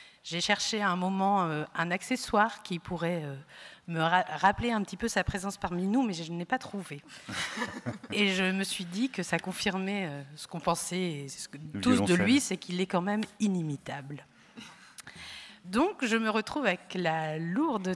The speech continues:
Speaker 1: tâche d'animer cette, euh, rencontre au titre un peu mystérieux.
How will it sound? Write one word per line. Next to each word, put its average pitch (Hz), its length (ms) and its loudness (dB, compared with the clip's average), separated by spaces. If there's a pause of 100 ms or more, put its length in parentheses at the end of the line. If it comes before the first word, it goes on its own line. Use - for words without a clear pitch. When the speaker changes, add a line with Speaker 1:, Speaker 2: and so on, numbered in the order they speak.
Speaker 1:
tâche 311 480 2 (320)
d'animer 208 500 0
cette, - 440 -10
euh, 160 400 0
rencontre 196 800 0
au 175 440 -2 (100)
titre - 500 -4 (160)
un 180 120 -2
peu 254 220 -2
mystérieux. 170 800 -4